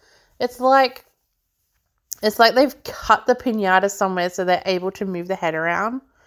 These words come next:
This head's able to twist back. Like, it looks back at people. It's moving around. You know, it looks up and down. It's really well done for what it is.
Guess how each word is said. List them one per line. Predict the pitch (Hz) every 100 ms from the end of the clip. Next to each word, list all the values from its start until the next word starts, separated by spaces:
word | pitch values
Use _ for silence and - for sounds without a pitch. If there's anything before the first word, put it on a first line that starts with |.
| _ _ _ _ _ -
This | 339
head's | 277 349 403
able | 330 320 294 302
to | 269
twist | 240 - 285 285 -
back. | 214 233 185 -
Like, | 208 214
it | 202
looks | 208 247 -
back | - 233 240
at | 220
people. | 220 208 - 208 208 208 - - _
It's | 185 185 -
moving | 185 202 254 247 247
around. | 226 202 202 196 196 196 202 202 - _ _ _ _ _ _
You | 190
know, | 190 190
it | 190
looks | 247
up | 247 247 247
and | 226
down. | 208 202 196 196 196 196 196 - _
It's | - 220 214
really | 190 185 196 233 254 262 226
well | 214 190
done | 185 180 156 170 -
for | - 190
what | 180 165
it | 156
is. | 113 - - -